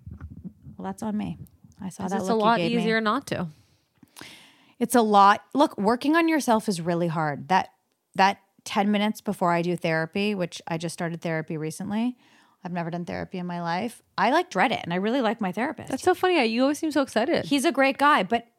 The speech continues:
Speaker 1: sitting there and having to face who you are and what you need to work on and what your problems are is exhausting. Like, I
Speaker 2: Especially when you're you.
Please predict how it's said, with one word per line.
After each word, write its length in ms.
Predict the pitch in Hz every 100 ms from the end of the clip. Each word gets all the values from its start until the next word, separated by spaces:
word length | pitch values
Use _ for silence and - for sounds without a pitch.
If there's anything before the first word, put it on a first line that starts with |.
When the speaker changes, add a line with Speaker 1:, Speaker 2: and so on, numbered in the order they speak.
| _ _ _ _ _ -
Speaker 1:
sitting 400 | - 277 320 381
there 140 | 311
and 80 | 233
having 200 | 233 233
to 60 |
face 420 | 202 - 202 196 -
who 120 | 214
you 220 | 214 196
are 280 | 180 180 165
and 180 | 185 180
what 140 | 180
you 60 | 208
need 120 | 185
to 80 | 175
work 260 | 170 170
on 240 | 175 160 156
and 160 | 175
what 140 | 170 170
your 100 | 185
problems 500 | - 175 170 175 170
are 180 | 165 160 -
is 120 | 185
exhausting. 680 | 170 160 165 - - - -
Like, 160 | 180 -
I 100 | 214
Speaker 2:
Especially 220 | 247 302
when 100 | 214
you're 100 | 180
you. 320 | 170 170 -